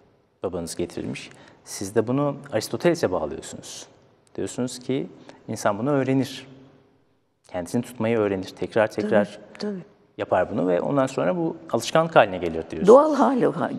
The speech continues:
Speaker 2: hale geliyor.
Speaker 1: Bu aslında biraz onunla mı alakalı? Yani çünkü sonrasında hatırlayamayacağımız kadar kötü bir eylemde bulunuyorsak,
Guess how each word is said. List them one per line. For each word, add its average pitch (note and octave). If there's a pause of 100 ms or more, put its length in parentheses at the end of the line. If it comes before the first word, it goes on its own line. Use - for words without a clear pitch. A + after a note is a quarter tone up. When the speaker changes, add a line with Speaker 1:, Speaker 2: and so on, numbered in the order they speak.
(260)
Speaker 2:
hale A3
geliyor. - (920)
Speaker 1:
Bu D#3
aslında D#3+
biraz C#3+
onunla C#3
mı B2+
alakalı? D#2+ (920)
Yani E2+
çünkü F#2 (400)
sonrasında C3
hatırlayamayacağımız A#2
kadar G2 (2000)
kötü -
bir B2+
eylemde G2
bulunuyorsak, F#2+